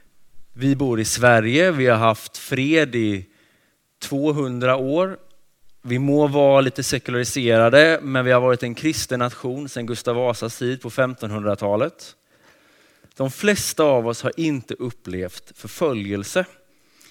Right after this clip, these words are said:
Så låt oss bara pausa lite och tänka på det faktumet att väldigt många kristna som läser den här texten har någon de tänker på.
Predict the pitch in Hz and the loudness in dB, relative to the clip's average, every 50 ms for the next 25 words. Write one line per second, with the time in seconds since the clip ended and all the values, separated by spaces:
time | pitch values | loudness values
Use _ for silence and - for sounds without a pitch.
0 | _ _ _ _ _ _ _ - - 131 135 151 160 165 151 - 156 127 123 131 | _ _ _ _ _ _ _ -14 -10 -6 -4 -2 -2 -2 -2 -4 -6 -6 -2 0
1 | 143 135 120 113 107 101 - - _ _ - - 160 160 160 156 135 117 - 143 | 2 4 6 6 4 2 0 -4 _ _ -6 0 2 2 2 2 -2 -4 -2 -2
2 | 135 131 131 127 120 - - 104 101 107 135 - - _ _ - - - - _ | -2 0 -2 -2 -4 -6 -6 -4 -2 -2 -4 -4 -8 _ _ -20 -20 -20 -20 _
3 | - 110 - - 151 151 147 131 - - 156 - 160 127 113 - - 117 113 - | -18 -16 -8 -6 -4 -4 -4 -4 -4 -6 -4 -2 0 0 0 0 -2 -4 -4 -6
4 | - - 110 104 117 117 117 - - - 117 110 107 - - - - - - _ | -8 -6 -4 -4 -2 -4 -4 -6 -6 -4 -4 -4 -4 -6 -10 -20 -20 -20 -20 _
5 | _ _ _ _ _ _ - 117 127 156 185 190 180 147 135 123 - 143 139 131 | _ _ _ _ _ _ -12 -8 -4 -2 -2 0 0 0 -2 -2 -2 -2 -2 -2
6 | 123 113 107 107 - 120 120 - - - - 98 107 117 110 - - - 120 113 | -2 -2 -4 -4 -4 -6 -8 -8 -8 -8 -6 -4 -4 -4 -4 -8 -12 -10 -8 -6
7 | 117 120 135 143 143 170 185 170 143 - - 143 127 117 110 107 92 - - 90 | -6 -2 2 2 2 2 2 0 -2 -4 -6 -4 -4 -4 -4 -6 -6 -6 -8 -8
8 | - - - - 123 131 139 127 - _ - - - _ _ _ _ _ _ - | -8 -8 -8 -6 -6 -6 -6 -8 -14 _ -20 -20 -20 _ _ _ _ _ _ -20
9 | - - _ _ _ _ _ _ - - - - 151 160 170 165 143 113 110 107 | -20 -20 _ _ _ _ _ _ -18 -10 -4 0 0 2 2 2 0 0 -2 -2
10 | 98 90 92 90 90 95 _ _ - 104 104 - - - 160 156 139 113 95 - | -4 -6 -8 -12 -16 -18 _ _ -12 -12 -12 -10 -6 -4 -4 -4 -4 -6 -8 -10
11 | - 98 - - - - 101 | -10 -10 -10 -10 -14 -16 -16